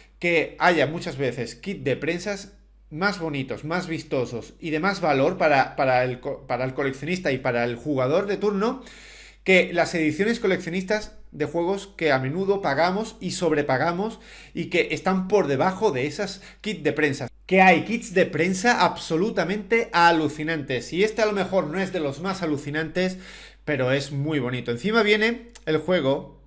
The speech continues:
que viene el cartucho solo, suelto, ¿vale? No trae la caja ni nada de eso, pero viene envuelto, envuelto, digo, viene protegido, además de en virutas de papel, con una especie de tartera muy ochentera, una tartera, una fiambrera, lo típico que se llevaban los obreros a la obra para llevar el almuerzo, para llevar la comida,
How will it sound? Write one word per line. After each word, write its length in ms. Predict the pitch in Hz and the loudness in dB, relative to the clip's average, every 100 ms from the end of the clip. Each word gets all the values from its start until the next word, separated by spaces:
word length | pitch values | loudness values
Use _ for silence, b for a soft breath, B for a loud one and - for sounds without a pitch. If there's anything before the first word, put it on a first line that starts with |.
| - | -8
que 100 | 131 | -2
viene 160 | 156 | 0
el 80 | 190 | 2
cartucho 380 | 185 147 170 139 | 2 0 -2 -6
solo, 480 | 147 165 156 139 123 | 0 2 4 4 2
suelto, 360 | 165 165 160 | 0 0 2
¿vale? 180 | 139 143 | 0 0
No 120 | 135 | -2
trae 200 | 131 131 | 0 0
la 120 | 123 123 | 0 0
caja 340 | 147 139 135 | 0 -2 -4
ni 80 | 131 | -4
nada 220 | 131 123 | -2 0
de 60 | 135 | 0
eso, 240 | 139 143 143 B B B | -2 -8 -8 B B B
pero 180 | - 147 | 0 2
viene 200 | 170 202 | 4 4
envuelto, 760 | 208 190 208 196 196 196 - - | 4 6 4 4 0 0 -12 -14
envuelto, 440 | 156 143 156 - 113 | -8 0 0 0 -2
digo, 280 | 117 110 117 | -4 -4 -2
viene 680 | 143 156 160 156 151 151 147 | 0 2 2 4 2 0 0
protegido, 880 | 160 135 131 190 156 160 - - - - - - - - - - | 0 0 0 2 4 4 0 -16 -20 -20 -20 -20 -20 -20 -10 -2
además 360 | 180 185 202 | 2 4 6
de 80 | 226 | 4
en 80 | 196 | 2
virutas 340 | 185 214 165 | 0 2 2
de 100 | 165 | 2
papel, 460 | 147 151 160 165 - B B B B - | 2 4 4 2 -4 B B B B -4
con 140 | 180 | 2
una 80 | 233 | 4
especie 340 | 233 220 220 | 4 4 6
de 60 | 196 | 6
tartera 420 | 170 135 190 190 | 6 6 6 6
muy 280 | 175 196 196 | 4 2 2
ochentera, 800 | 185 165 139 147 160 139 135 - | 0 -2 -4 2 4 4 0 -6
una 180 | 170 170 | -4 0
tartera, 320 | 147 175 156 | 0 0 -2
una 160 | 156 151 | 0 -2
fiambrera, 560 | 170 139 151 151 143 | 0 2 4 6 6
lo 160 | 139 135 | 4 0
típico 380 | 156 156 175 170 | -2 -2 -2 0
que 80 | |
se 120 | 147 151 | -2 0
llevaban 320 | 147 160 160 | 4 4 4
los 180 | 143 156 | 2 0
obreros 400 | 135 147 135 147 | -2 0 0 0
a 60 | |
la 140 | 135 139 | 2 4
obra 240 | 143 139 | 4 2
para 160 | 139 135 | 2 2
llevar 240 | 131 143 | 4 4
el 80 | 139 | 4
almuerzo, 440 | 131 147 175 160 | 2 0 -2 -2
para 140 | 139 135 | 0 2
llevar 180 | 143 | 4
la 140 | 156 151 | 4 2
comida, 480 | 139 175 147 151 | -2 0 2 0